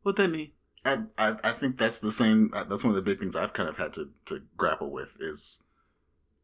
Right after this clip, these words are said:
Speaker 2: just because I'm with someone doesn't mean that I own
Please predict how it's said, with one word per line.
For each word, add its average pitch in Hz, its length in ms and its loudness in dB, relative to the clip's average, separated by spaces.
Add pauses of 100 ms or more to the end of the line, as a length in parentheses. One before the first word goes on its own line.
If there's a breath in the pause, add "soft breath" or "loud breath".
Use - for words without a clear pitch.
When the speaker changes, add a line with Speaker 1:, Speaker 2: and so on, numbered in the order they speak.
(280)
Speaker 2:
just 104 220 -4
because 110 260 0
I'm 92 180 -2
with 90 200 -4
someone 80 460 -2
doesn't 85 260 -6
mean 80 220 -10
that 76 180 -12
I 76 200 -6 (520)
own 90 380 -8